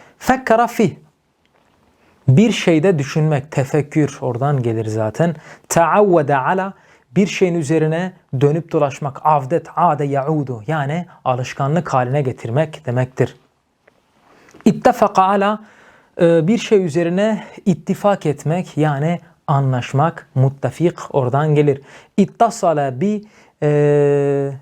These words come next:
sıla oradan gelir. Vasala yasiludan geliyor. Yani ulaşmak, ulaştırmak, e, iletişim kurmak, telefon etmek anlamını taşır. İ'temede ala,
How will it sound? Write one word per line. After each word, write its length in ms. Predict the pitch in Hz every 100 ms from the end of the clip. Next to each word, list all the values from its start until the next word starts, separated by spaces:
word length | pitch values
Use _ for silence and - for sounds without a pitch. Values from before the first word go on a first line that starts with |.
| _ _ -
sıla 560 | - - 190 202 214
oradan 360 | 185 170 196 175
gelir. 180 | 143 131
Vasala 480 | 123 170 - 160
yasiludan 720 | 147 165 170 170 143 147 170 147
geliyor. 400 | 139 127 143 180 - _
Yani 380 | 147 170 156 175 -
ulaşmak, 600 | 156 143 131 165 180 160
ulaştırmak, 600 | 151 135 - 131 165 185 - - - -
e, 320 | 151 147 143
iletişim 560 | 165 156 156 156 - 196
kurmak, 560 | - 135 131 180 - - _ _
telefon 400 | - 170 151 196
etmek 480 | 143 131 143 175 -
anlamını 540 | 151 143 131 127 151 165
taşır. 460 | - 127 143 135 - - - -
İ'temede 640 | 196 156 156 214 190 160
ala, 380 | 147 180 175 185